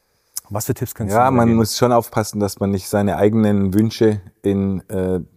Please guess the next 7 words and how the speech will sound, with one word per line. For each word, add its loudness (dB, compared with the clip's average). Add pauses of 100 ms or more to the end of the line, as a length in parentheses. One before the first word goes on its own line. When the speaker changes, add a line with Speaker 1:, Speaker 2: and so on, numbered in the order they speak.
(680)
Speaker 2:
in -8
das -14
Leben 2
der 2
Kinder -2 (480)
irgendwie, -6 (340)
ähm, -6